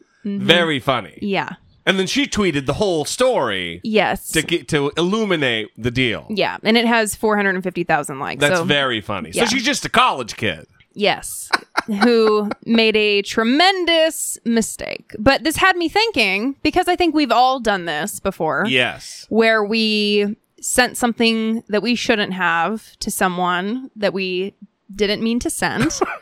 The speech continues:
Speaker 1: Um, and there's even, like, Gmail, I think, has this, this safeguard now where after you send something, it pops up undo.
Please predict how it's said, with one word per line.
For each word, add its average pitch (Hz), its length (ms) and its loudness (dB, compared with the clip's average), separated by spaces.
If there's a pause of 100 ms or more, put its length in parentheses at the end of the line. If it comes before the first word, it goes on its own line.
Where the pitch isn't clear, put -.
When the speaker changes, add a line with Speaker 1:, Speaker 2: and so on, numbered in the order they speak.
(580)
Speaker 1:
Um, 202 840 2 (400)
and 269 240 4
there's 302 240 4
even, 381 400 2
like, 277 160 2
Gmail, 285 680 2
I 208 80 0
think, 214 240 0
has 226 260 0
this, 220 280 0
this 196 260 -2
safeguard 233 560 0
now 139 240 0
where 190 220 2
after 226 340 2
you 220 180 2
send 202 340 0
something, 330 580 -2
it - 160 0
pops - 360 0
up 214 240 0
undo. 208 840 0